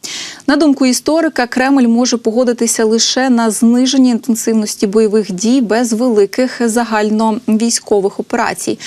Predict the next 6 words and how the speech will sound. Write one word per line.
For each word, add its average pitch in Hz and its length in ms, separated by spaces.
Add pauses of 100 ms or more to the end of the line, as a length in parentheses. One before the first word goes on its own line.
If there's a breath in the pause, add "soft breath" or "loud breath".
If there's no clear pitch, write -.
(280 loud breath)
Однак 226 340
російсько-український 226 1080
кордон 247 560
все - 280
одно 220 500
залишиться 220 720